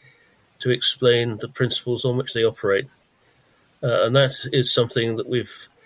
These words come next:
shown to be true in talking about five five eight with youngsters.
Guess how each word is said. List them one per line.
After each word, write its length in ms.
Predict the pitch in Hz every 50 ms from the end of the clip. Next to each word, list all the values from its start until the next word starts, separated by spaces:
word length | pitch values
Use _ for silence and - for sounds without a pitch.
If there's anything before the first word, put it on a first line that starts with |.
| - _
shown 420 | _ - - - 135 135 135 120 -
to 100 | - -
be 140 | 120 107 101
true 440 | - - - 113 110 113 113 - - _ _ _ _ - _ _
in 140 | - 127 113
talking 380 | - - 135 123 - - 117
about 300 | 110 101 110 113 110 -
five 300 | - - - 107 104 95
five 240 | - - 107 104 104
eight 200 | 113 110 104 - _ _
with 280 | 117 107 - - -
youngsters. 560 | 127 113 110 - - - 90 95 92 - -